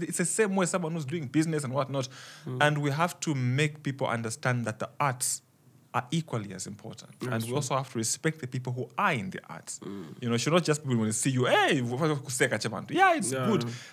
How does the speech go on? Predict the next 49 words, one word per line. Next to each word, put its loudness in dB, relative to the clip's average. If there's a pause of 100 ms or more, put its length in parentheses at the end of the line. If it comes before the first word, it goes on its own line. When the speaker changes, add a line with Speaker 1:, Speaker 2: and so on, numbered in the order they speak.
Speaker 1:
But 4
at 2
the -2
end 0
of -6
the -2
day, 2
when -2
we -2
understand -4
your -6
story, -2 (360)
we 2
respect 0
you -4
because -4
we 0
look -2
at -6
you -6
differently, -8 (120)
you -6
know? -8
Speaker 2:
Yeah. -10 (220)
Speaker 1:
Because 4
otherwise, 8
wakarache 2
voseka, 0 (180)
"Ah, 12
maseka 2
che," -2
you -2
know? -2 (200)
Speaker 2:
No, 8
I, 10
Speaker 1:
We 4
Speaker 2:
I've, 2
I've, -2
I've, -6
I've -2
encountered 2
such 0
situations, -2
sorry 2
to -8
cut -2
you -2
short, -2 (400)
where 2